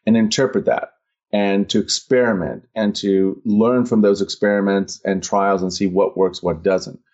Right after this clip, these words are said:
And so these computer systems, this artificial intelligence, one part of it is programming the algorithms that teach it how to come up with these outputs based on inputs. But the other part of it is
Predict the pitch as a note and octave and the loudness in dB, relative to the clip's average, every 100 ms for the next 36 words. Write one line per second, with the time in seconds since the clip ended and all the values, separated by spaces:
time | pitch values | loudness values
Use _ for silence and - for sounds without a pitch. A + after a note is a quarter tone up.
0 | _ _ _ _ - G#2 G#2 G#2 - - | _ _ _ _ -4 0 2 0 -2 -2
1 | G#2+ A2+ C#3+ - B2+ B2 G#2+ - D#3+ A2+ | 0 4 2 2 0 2 0 0 0 0
2 | F#2+ F#2 - A#2 - G#2 G2+ F#2+ E3 E3+ | -2 -2 0 0 0 -2 -2 -2 0 0
3 | A2 G#2 - _ _ _ _ - C#3 C#3 | 0 -4 -4 _ _ _ _ -2 -2 0
4 | B2+ A2 G#2 G2+ G2 - _ _ - A2+ | 0 2 2 2 0 -6 _ _ -2 0
5 | G#2+ A2 G#2 G2+ F#2+ F#2+ G2 G2 F#2+ F#2+ | 2 0 0 0 2 2 2 0 0 -2
6 | F2+ - G2 F#2+ F2+ - _ - D3 C3+ | -4 -6 -2 0 0 -4 _ -6 -4 0
7 | A2 - - A2 G2+ G2 G2+ - A2+ G#2 | -2 -2 -2 0 2 2 0 -2 0 0
8 | - G2+ G2 F2 - A2+ A2+ G2+ - F#2+ | 0 -2 -2 -4 -2 -2 0 -2 -2 -2
9 | F#2+ G2 F#2 C#3 D3 F#2+ - - _ _ | 0 0 0 0 0 -2 -2 -14 _ _
10 | _ F#2 A2 C3+ D3+ A#2 G2+ F#2 F2+ F2 | _ 0 2 2 0 0 0 2 0 -2
11 | G2 | -6